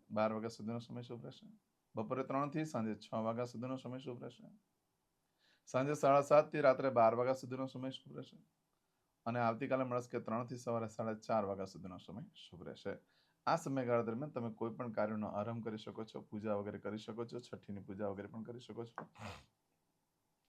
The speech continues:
આ સમયગાળા દરમિયાન કરેલું કાર્યમાં સારી સફળતા મળી શકે છે. પરંતુ મિત્રો, આજના દિવસે જો તમારી કોઈ વસ્તુ ચોરાઈ જાય છે, ખોવાઈ જાય છે, સાત દિવસમાં મળે, બાકી મળવાની શક્યતા બિલકુલ ઓછી છે.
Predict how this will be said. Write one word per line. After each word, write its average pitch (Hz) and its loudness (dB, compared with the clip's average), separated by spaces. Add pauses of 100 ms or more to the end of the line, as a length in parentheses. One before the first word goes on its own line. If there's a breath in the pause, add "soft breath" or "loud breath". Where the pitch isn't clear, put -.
આ 120 2
સમયગાળા 110 0
દરમિયાન 104 -4
કરેલું 101 -6
કાર્યમાં 104 -6
સારી 95 -6
સફળતા 101 -12
મળી 90 -8
શકે - -12
છે. - -18 (320 soft breath)
પરંતુ 135 2
મિત્રો, 135 4
આજના 120 8
દિવસે 127 -2
જો 120 -2
તમારી 127 0
કોઈ 117 2
વસ્તુ 113 -2
ચોરાઈ 110 2
જાય 113 2
છે, 123 -6
ખોવાઈ 110 0
જાય 110 -2
છે, 127 -10
સાત 110 2
દિવસમાં 117 -6
મળે, 120 0
બાકી 107 -2
મળવાની 104 -2
શક્યતા 117 -12
બિલકુલ 110 -8
ઓછી 110 -10
છે. - -20